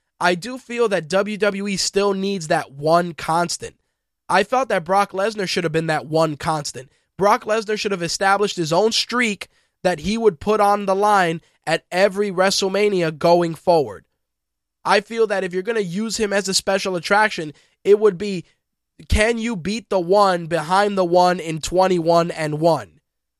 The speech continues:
I think it would have been a great way to lengthen Brock Lesnar's involvement with the company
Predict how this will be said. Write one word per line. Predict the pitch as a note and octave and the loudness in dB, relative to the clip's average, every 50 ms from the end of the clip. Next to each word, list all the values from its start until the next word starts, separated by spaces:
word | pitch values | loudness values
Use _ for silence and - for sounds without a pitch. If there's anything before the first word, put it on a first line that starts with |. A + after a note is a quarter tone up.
| _ - | _ 0
I | F3+ G3 | 0 0
think | G3+ G#3+ A3 A3 F#3+ | 2 0 -2 -2 0
it | G#3+ G#3 | 0 2
would | G#3 G#3 | 2 2
have | G3+ F3+ | 2 0
been | G3 F3+ | -2 -4
a | D#3+ D3 | -6 -8
great | D3 C3+ E3+ G3+ G#3+ G#3+ F#3 | -8 -4 0 2 2 2 2
way | G3+ G3 F#3+ F3+ E3+ - _ _ _ _ _ | 0 0 0 0 -2 -6 _ _ _ _ _
to | - F#3+ F3 D#3+ | -4 -2 -2 -2
lengthen | D3+ D3+ D#3 F3+ G#3 A3+ G#3+ _ A3 G#3+ G3+ | -2 -2 -2 0 0 0 -2 _ -2 -2 -2
Brock | E3 G3 F#3+ G3 F#3+ - | 0 2 2 2 2 2
Lesnar's | F#3+ F#3+ F#3 F#3+ F3+ G3 F#3+ E3+ | 0 0 0 0 0 -4 -4 -2
involvement | F3+ E3+ D#3+ D3 E3+ E3+ F3 F3 E3 F3 E3+ D#3+ D3+ - _ | -2 -4 -2 0 2 4 4 4 2 0 -4 -4 -4 -10 _
with | C#3+ E3+ G#3+ G#3+ - | 0 0 0 0 0
the | G3 - | -6 -6
company | - F#3 E3 D3+ - D#3+ D#3 D3+ D3 D3 C#3+ | -2 -2 -2 -2 -2 -6 -6 -4 -6 -8 -10